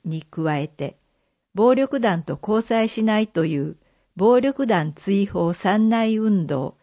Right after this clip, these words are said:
プラス一を進め、社会から暴力団を追放し、明るい街を作りましょう。暴力団に関する通報、相談は、警察署、交番、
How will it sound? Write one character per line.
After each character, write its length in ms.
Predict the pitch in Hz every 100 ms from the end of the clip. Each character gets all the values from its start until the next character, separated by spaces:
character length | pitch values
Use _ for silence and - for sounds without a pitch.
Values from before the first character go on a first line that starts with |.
| _
プ 140 | - 190
ラ 140 | 226
ス 180 | 233 233
一 380 | - 175 - 262
を 100 | 185
進 340 | - - 156
め、 200 | 151 - _ _ _
社 220 | - 269
会 240 | 294 269
か 120 | - 156
ら 120 | 147
暴 240 | 170 233
力 260 | 254 254 247
団 260 | 202 165
を 120 | 151 160
追 280 | - 175
放 220 | 170 151 180
し、 320 | - 151 - -
明 280 | 170 240 247
る 100 | 254
い 80 |
街 320 | 240 240 233 226
を 80 |
作 280 | 156 - 170
り 100 | 165
ま 120 | 156
し 180 | 156 -
ょ 220 | 143 143 - _ _ _ _ _ _ _ _ _ _ _
う。 20 |
暴 160 | 214 262
力 240 | 277 277
団 240 | 262 269 180
に 140 | 170
関 260 | - 170 180
す 160 | -
る 140 | 156 147
通 320 | - 175 190
報、 340 | - 160 170
相 320 | 170 - 190
談 300 | 175 170 160
は、 200 | 156 151 - _ _ _ _
警 220 | 214 233
察 320 | 233 226 208
署、 320 | 208 190 180 - _ -
交 300 | 214 214 202
番、 320 | 202 185